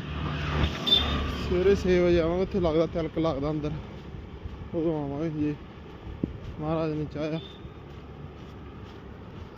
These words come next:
ਇਹ ਦੋ ਗਾਗਰਾਂ ਭਰੀਆਂ ਜਾਂਦੀਆਂ ਨੇ, ਇੱਕ ਗੋਦਾਵਰੀ ਨਦੀ ਤੋਂ ਆਉਂਦੀ ਹੈ, ਜਿਹੜੀ ਦੂਜੀ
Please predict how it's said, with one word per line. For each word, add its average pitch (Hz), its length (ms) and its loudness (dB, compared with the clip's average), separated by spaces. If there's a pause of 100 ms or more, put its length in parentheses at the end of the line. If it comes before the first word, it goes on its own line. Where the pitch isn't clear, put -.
(720)
ਇਹ 226 160 4
ਦੋ 185 320 6
ਗਾਗਰਾਂ 190 380 4
ਭਰੀਆਂ 185 280 0
ਜਾਂਦੀਆਂ 151 320 0
ਨੇ, 185 80 -2 (1200)
ਇੱਕ 175 400 2 (1800)
ਗੋਦਾਵਰੀ 165 500 2
ਨਦੀ 165 300 0
ਤੋਂ 180 140 -2
ਆਉਂਦੀ 170 280 0
ਹੈ, 180 80 0 (960)
ਜਿਹੜੀ 170 140 -2
ਦੂਜੀ 170 360 -2